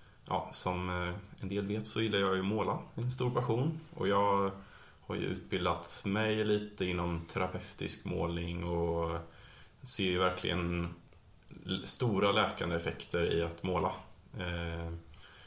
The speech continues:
så det skulle, skulle jag vilja bolla lite med dig. Eh, du har inte kanske jobbat med det i din,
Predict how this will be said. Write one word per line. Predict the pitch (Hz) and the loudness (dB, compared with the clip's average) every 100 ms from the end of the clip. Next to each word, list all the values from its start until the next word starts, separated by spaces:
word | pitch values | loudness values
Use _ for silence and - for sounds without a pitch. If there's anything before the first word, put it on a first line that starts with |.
| - - - | -20 -18 -12
så | - | 0
det | 101 127 135 | 4 4 2
skulle, | - 127 - - - - | -2 -6 -8 -18 -12 -6
skulle | - 107 | -2 2
jag | 107 | 4
vilja | 104 95 95 | 4 4 2
bolla | 95 90 | 2 2
lite | 90 92 | 2 0
med | 85 | 2
dig. | 98 120 120 - - - - | 2 2 -2 -10 -20 -20 -8
Eh, | 95 85 87 85 87 - - | -4 -2 -2 -4 -6 -10 -8
du | 101 | 0
har | 104 | 2
inte | 107 - 85 | 2 0 0
kanske | 92 - 92 | 0 0 2
jobbat | 90 95 92 90 - | 4 2 2 0 0
med | 95 | 0
det | 90 87 87 | 2 4 2
i | |
din, | 87 87 87 87 | 0 -2 -4 -6